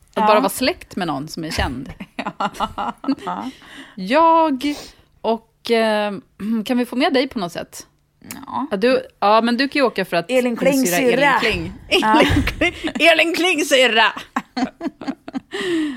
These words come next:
Speaker 2: Vem kan vi mer ta med? Ehm, ja, men vi kan nog få ihop ett bra gäng.
Speaker 1: Ja, det tror jag.
Speaker 2: Och så kör vi en barturné.
Speaker 1: Jenny Hammar kan ju också vara med.
Speaker 2: Jenny Hammar hänger med.
Speaker 1: Ja.
Speaker 2: <laughs> Vi,
Speaker 1: Det
Speaker 2: eh, vi kommer kanske kunna spela lite D J.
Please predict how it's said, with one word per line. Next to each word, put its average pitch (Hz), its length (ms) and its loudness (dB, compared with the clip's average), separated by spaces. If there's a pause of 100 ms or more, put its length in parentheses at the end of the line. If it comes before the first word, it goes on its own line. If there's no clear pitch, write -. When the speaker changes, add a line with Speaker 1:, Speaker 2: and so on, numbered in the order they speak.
(320)
Speaker 2:
Vem 220 160 -2
kan 240 140 -2
vi 247 100 2
mer 277 240 2
ta - 160 -4
med? 170 300 -6 (480)
Ehm, 214 640 -4 (1160)
ja, 196 60 -2
men 180 80 -2
vi 220 80 4
kan 320 140 2
nog 415 140 -6
få 339 80 -2
ihop 294 160 0
ett 254 80 -2
bra 262 260 4
gäng. 156 320 -2
Speaker 1:
Ja, 165 140 -2
det 208 140 -4
tror 220 200 -4
jag. 160 120 0
Speaker 2:
Och 214 60 -4
så 254 100 0
kör 220 160 2
vi 190 80 -2
en 190 100 0
barturné. 190 340 4
Speaker 1:
Jenny 262 200 2
Hammar 226 460 2
kan 330 100 -2
ju 254 60 2
också 220 220 -6
vara 196 120 -2
med. 156 220 -6 (100)
Speaker 2:
Jenny 226 460 2
Hammar 220 380 4
hänger 208 220 0
med. 185 220 -2 (360)
Speaker 1:
Ja. 196 320 -6 (280)
Speaker 2:
<laughs> 277 100 0 (1040)
Vi, 196 100 -4
Speaker 1:
Det 196 140 0 (200)
Speaker 2:
eh, 185 160 -6 (200)
vi - 80 -16
kommer 240 220 -2
kanske 254 220 -2
kunna 196 180 -2
spela 185 360 0
lite 202 320 -4
D 175 120 -4
J. 226 120 -2